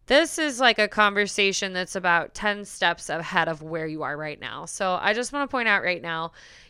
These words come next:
you know, making sure that you're feeling comfortable in yourself. You are going within your boundaries. And if you don't know your boundaries, that's why you need to explore yourself, and exploring yourself will help you set your boundaries. You don't know what you want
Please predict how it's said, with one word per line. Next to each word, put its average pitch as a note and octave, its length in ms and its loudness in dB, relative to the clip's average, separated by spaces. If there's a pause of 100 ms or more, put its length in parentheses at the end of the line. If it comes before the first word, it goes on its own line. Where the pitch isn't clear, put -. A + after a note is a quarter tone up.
you G3+ 80 -6
know, F#3+ 160 2
making B3 360 -6
sure A#3 200 -4
that G3 120 -4
you're F#3 140 -4
feeling F#3+ 300 -4
comfortable F#3+ 380 -4
in F3 120 2
yourself. E3 560 0
You G3 380 -8
are E4+ 160 2
going A#3 400 -2
within F#3+ 320 -8
your F3+ 320 -4
boundaries. E3 640 -4
And F3+ 240 -2 (360)
if A3 100 -4
you C4+ 100 0
don't D#4+ 240 2
know G#3+ 100 4
your C4 200 0
boundaries, D4 520 0
that's A#3 300 2
why C4 220 2
you B3+ 200 -4
need A3 260 -10
to - 100 -14
explore G#3+ 580 -4
yourself, G3 800 -4
and F#3+ 360 -4
exploring A#3+ 580 -8
yourself G3 540 -6
will G3+ 140 -6
help G3 340 -6
you G3 200 -8 (280)
set - 640 0
your G3 420 0
boundaries. F#3 840 -2
You G3+ 140 -12
don't G#3 380 -10
know A3+ 340 -8
what G#3 260 -6
you A3+ 140 -10
want F#3 380 -4